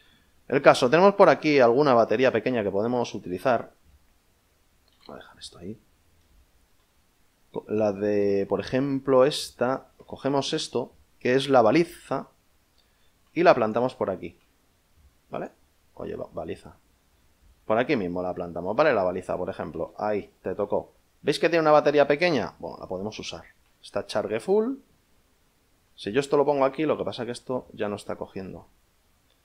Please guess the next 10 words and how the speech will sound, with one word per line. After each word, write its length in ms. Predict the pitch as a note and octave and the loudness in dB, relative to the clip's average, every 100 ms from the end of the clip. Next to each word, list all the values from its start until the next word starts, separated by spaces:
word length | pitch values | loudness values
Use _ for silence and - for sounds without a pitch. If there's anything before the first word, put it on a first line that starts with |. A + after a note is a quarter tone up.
| _ _ _ _ | _ _ _ _
Si 220 | - F#2+ | -16 -4
yo 120 | C3 | -2
pongo 160 | D#3+ D#3+ | 0 -2
esto 160 | D#3+ | -2
aquí. 460 | B2+ - F3+ G#3 - _ _ _ _ _ _ _ _ _ _ _ _ _ _ _ _ _ _ _ _ _ - - | -4 -4 -8 -8 -10 _ _ _ _ _ _ _ _ _ _ _ _ _ _ _ _ _ _ _ _ _ -20 -18
No, 220 | E2 - | -18 -16
no, 160 | F2+ F#2 | -14 -14
es 100 | - | -14
que 140 | F#2+ | -14
no, 240 | G2 G2+ | -12 -14